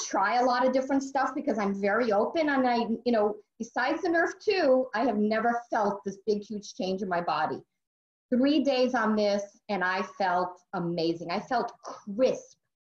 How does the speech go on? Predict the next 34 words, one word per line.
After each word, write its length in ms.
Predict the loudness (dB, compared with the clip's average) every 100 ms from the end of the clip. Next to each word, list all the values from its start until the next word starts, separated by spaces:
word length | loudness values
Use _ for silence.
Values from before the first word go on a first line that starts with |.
| _ -4
just 220 | -4 -6
crisp. 320 | -4 -2 -2 -2
Now 640 | 0 0 0 0 2 2 2
I 120 | 2
know 200 | 2 2
why 540 | 2 0 0 0 0
I 160 | 0 0
felt 220 | 0 0
that 260 | 0 -2 0
way 320 | 0 0 0 -2
and 120 | -2
I 180 | 0 -4
can't 280 | -2 -2 0
wait 240 | -2 -4
for 80 | -6
you 80 | -4
to 60 |
hear 340 | -4 0 0 2
why 440 | 0 0 0 0
we're 180 | 2 0 -2 -8 _ -4
all 200 | 0 2
excited 500 | 0 0 0 2 2
and 160 | 2 0
feeling 340 | 2 2 2
this 160 | 0 -2
way. 260 | 0 0 0 -6 _ _ _ _ -4
I'm 120 | 0
gonna 140 | 2 4
give 180 | 4 4
you 60 |
just 200 | 2 0
a 40 | 2
little 260 | 4 4
overview. 580 | 4 2 2 0 2 0